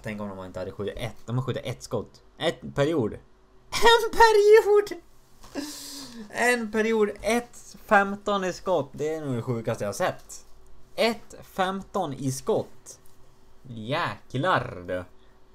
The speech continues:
Hade förvånat om Kaskisu släppte in det där målet, men, <laughs> på det här skottet, men... Okej, vi gör inte mål för det. Nej, men det är ju helt otroligt. Räddningsprocenten på Kaskisu är ju det sämsta jag sett, måste det vara nu.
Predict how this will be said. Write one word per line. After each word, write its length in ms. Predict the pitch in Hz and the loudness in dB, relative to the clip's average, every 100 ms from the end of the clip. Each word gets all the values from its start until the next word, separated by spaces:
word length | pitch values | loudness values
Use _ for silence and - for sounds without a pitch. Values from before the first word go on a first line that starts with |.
| - - - - - - | -20 -20 -20 -20 -20 -10
Hade 200 | 123 117 | -8 -6
förvånat 340 | 120 151 143 | -4 -2 -2
om 100 | 104 | -4
Kaskisu 500 | 110 104 - 139 120 | -8 -12 -12 -8 -8
släppte 320 | 98 110 - | -4 -6 -4
in 140 | 127 113 | -4 -2
det 60 | |
där 100 | 101 | -4
målet, 340 | 107 117 101 - | -4 -6 -8 -8
men, 160 | 92 - 127 | -12 -6 4
<laughs> 180 | - - | 4 4
på 80 | 123 | 0
det 60 | |
här 80 | 120 | -2
skottet, 580 | 131 - 139 - 117 - | -6 -10 -10 -6 -6 -4
men... 200 | 104 98 - - - | -8 -8 -16 -20 -12
Okej, 460 | - 151 117 135 - | -6 -2 0 -2 -6
vi 100 | - | -6
gör 120 | 147 | -6
inte 140 | 175 185 | -4 -6
mål 320 | 190 262 123 | -4 -4 -4
för 100 | 113 | -2
det. 180 | 92 107 135 | -4 -6 -8
Nej, 140 | 107 | -8
men 160 | 95 87 | -8 -10
det 80 | |
är 60 | 87 | -10
ju 140 | 90 | -10
helt 360 | 87 120 104 92 | -12 -10 -10 -10
otroligt. 520 | 92 107 101 90 - - | -12 -10 -10 -12 -16 -10
Räddningsprocenten 1080 | 131 147 160 160 165 151 156 170 165 143 113 | 0 4 4 2 -12 -12 -6 -4 -4 -6 -8
på 100 | 113 | -6
Kaskisu 640 | - 123 127 123 147 113 | -4 -6 -8 -10 -8 -6
är 100 | 98 | -6
ju 120 | 98 | -6
det 60 | 101 | -10
sämsta 540 | - 135 123 131 131 | -10 -10 -8 -10 -10
jag 80 | 110 | -8
sett, 380 | 139 127 - 104 | -8 -10 -14 -20
måste 200 | - 98 | -18 -10
det 40 | |
vara 100 | 131 135 | -8 -6
nu. 240 | 127 104 | -6 -8